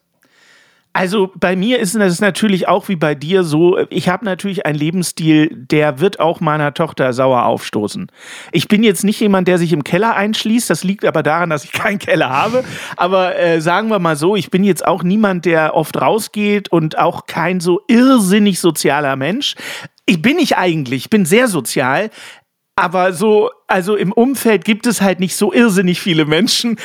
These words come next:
mit denen ich gerne Zeit verbringen möchte. Deswegen verbringe ich die Zeit gerne da, wo ich bin. My home is my castle.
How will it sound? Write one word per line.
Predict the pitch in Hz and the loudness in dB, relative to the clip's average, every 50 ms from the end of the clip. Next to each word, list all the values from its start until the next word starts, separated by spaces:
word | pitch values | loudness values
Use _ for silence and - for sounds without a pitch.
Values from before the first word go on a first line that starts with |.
| - - 175 - | -12 -12 -4 0
mit | 185 180 156 190 | 0 0 2 0
denen | 190 196 | 0 0
ich | 196 - 220 - | 0 -2 -4 -2
gerne | - 196 170 156 156 156 | 0 0 0 0 0 -4
Zeit | 147 - 160 123 123 | -4 -4 -4 -4 -4
verbringen | - - 117 104 - 117 113 117 | -4 -6 -8 -6 -6 -6 -6 -4
möchte. | 117 120 139 143 - - 208 | -2 -2 -2 0 0 0 2
Deswegen | 151 180 202 233 220 - 202 208 226 233 262 294 | 2 2 0 0 -2 -4 -4 -2 -2 0 -2 -2
verbringe | 247 - 196 175 170 180 190 226 | 0 0 -2 0 0 0 0 0
ich | 220 - | -2 -2
die | - 220 202 | -4 -6 -6
Zeit | - - 202 180 196 170 156 | -4 -2 -2 -2 -2 -2 -2
gerne | 185 165 175 208 240 277 311 320 359 494 - - _ _ _ | 0 0 2 0 0 0 0 0 -2 -4 -8 -16 _ _ _
da, | 160 156 190 202 240 269 | -2 0 0 0 0 0
wo | 277 254 247 | 0 -2 -2
ich | 220 - - | -2 0 2
bin. | 196 185 226 277 240 | 2 2 2 2 0
My | 196 196 180 160 | 0 0 0 2
home | 180 202 247 294 302 262 | 2 2 2 2 2 0
is | 247 - | 0 0
my | - 226 214 214 | 0 0 0 0
castle. | 202 - 185 160 151 147 - 180 170 214 | -2 0 0 0 0 0 -2 -2 -2 -2